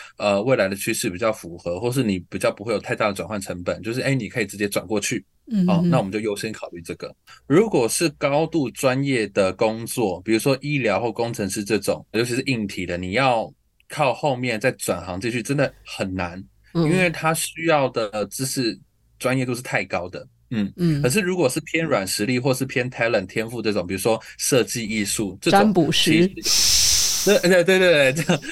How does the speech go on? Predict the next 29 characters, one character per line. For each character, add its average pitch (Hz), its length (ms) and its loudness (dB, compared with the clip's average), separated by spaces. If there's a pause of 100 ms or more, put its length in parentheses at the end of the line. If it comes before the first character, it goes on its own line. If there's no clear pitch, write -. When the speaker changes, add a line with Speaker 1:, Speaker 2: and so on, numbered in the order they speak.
(140)
Speaker 1:
这 190 60 4
样 196 180 4
占 196 200 4
卜 - 100 -4 (100)
师 - 20 -
Speaker 2:
宠 240 420 6
物 233 60 6
沟 202 200 6
通 202 240 6
师。 - 180 2
Speaker 1:
其 - 0 -
实 175 200 6
下 247 80 4
面 160 80 -6
有， 143 120 6
有， - 180 0
对， 175 180 4
有 127 180 4
机 151 280 0
会， 143 200 2
有 95 200 0
机 101 180 -6
会， 110 140 0
这 190 160 2
是 196 120 2
其 127 160 0
中 120 240 0
一 117 40 -4
种。 - 200 0